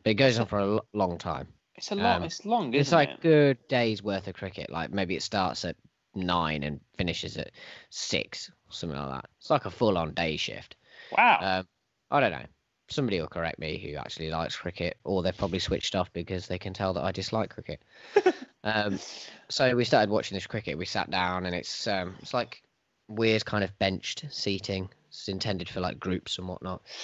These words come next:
Speaker 2: Oh,
Speaker 1: And,
Speaker 2: yeah.
Speaker 1: uh, it was a relatively quiet day, I think. It wasn't as packed as ever. And, um,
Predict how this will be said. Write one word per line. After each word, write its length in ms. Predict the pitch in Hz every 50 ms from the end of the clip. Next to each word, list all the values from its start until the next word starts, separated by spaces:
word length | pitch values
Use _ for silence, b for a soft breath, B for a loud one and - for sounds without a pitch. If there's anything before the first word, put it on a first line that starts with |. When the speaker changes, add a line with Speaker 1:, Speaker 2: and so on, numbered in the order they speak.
| B B B B B 160
Speaker 2:
Oh, 60 | 156
Speaker 1:
And, 280 | 156 165 151 135 143 -
Speaker 2:
yeah. 120 | 113 110
Speaker 1:
uh, 60 | 110 -
it 60 | 117
was 100 | 120 120
a 60 | 131 135
relatively 400 | 139 131 123 110 120 110 95 101
quiet 540 | 95 - - 107 107 101 95 87 67 52 -
day, 340 | - 92 87 76 69 - - _ _
I 80 | - -
think. 260 | - 87 80 78 - - _
It 100 | - 92
wasn't 300 | 104 110 98 101 - -
as 140 | 76 87 -
packed 520 | - - - 101 87 - - - - -
as 200 | 80 85 92 98
ever. 340 | 85 76 67 57 58 - - _ B B B B B B B
And, 320 | - 90 90 90 90 85 95
um, 400 | 92 90 87 85 82 76 71